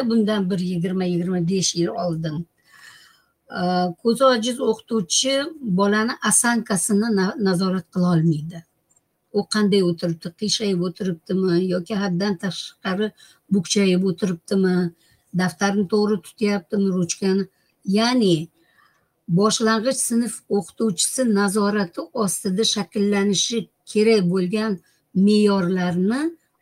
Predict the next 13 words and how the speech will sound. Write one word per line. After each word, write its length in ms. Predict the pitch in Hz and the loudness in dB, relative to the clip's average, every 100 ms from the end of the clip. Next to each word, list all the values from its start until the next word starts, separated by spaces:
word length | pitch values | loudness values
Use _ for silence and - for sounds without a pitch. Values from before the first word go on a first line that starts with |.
| - | -6
ko'zi 200 | 175 185 | -2 -2
ojiz 320 | 208 175 185 262 | -2 -2 -4 -6
o'qituvchi 480 | 202 - 190 - 202 | -10 -6 -6 -4 -2
nazorat 400 | 190 175 175 175 - | 0 0 -2 -2 -4
qila 180 | 180 190 175 | 0 2 4
olmaydi. 420 | 160 151 170 175 - _ - _ _ - | 4 2 -4 -12 -16 _ -20 _ _ -8
Shuning 280 | - 233 226 208 | 2 4 4 0
uchun 200 | - 294 196 | -2 0 0
boshlang'ich 640 | 196 - 208 196 196 254 - | 0 -2 -2 -2 -4 -8 -4
sinfda, 440 | 233 190 - 262 294 - 330 - _ _ _ 208 | -4 -4 -4 -4 -4 -6 -10 -10 _ _ _ -12
e, 80 | 196 185 175 180 220 254 185 | -6 -2 0 0 -4 -8 -2
bu, 120 | 196 233 262 _ | 0 0 -2 _
e, 40 | - | -10